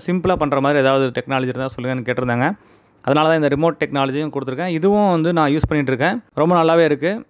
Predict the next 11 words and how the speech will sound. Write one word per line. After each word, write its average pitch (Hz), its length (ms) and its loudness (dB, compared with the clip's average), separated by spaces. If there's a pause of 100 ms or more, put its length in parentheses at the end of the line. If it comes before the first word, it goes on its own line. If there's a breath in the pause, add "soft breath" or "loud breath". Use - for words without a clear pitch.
(180)
நீங்க 165 340 4
சாதாரணமா 190 500 2
ஒரு 180 180 2
எலக்ட்ரீஷியனை 170 540 -2
கூப்பிட்டு 165 320 -4
நீங்க 139 420 -4
இந்த 131 140 -4
மாதிரி 147 180 -2
செஞ்சு 147 200 -2
கொடுக்க 135 140 -4
சொன்னா 131 220 -2